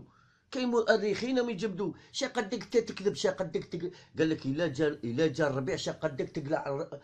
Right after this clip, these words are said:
الورد وتقول: 'لا، الربيع ما كاش'، شا قدك".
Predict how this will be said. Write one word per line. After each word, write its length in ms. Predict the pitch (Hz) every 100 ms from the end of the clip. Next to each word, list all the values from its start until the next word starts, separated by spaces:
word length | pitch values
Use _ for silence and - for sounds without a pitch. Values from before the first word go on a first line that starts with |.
| - 165
الورد 420 | 160 151 - - _ _ _ _ -
وتقول: 400 | 143 156 165 151
'لا، 100 | 151
الربيع 280 | 135 139 135
ما 120 | 139
كاش'، 240 | 139 123
شا 80 | 135
قدك". 540 | - 139 135 - -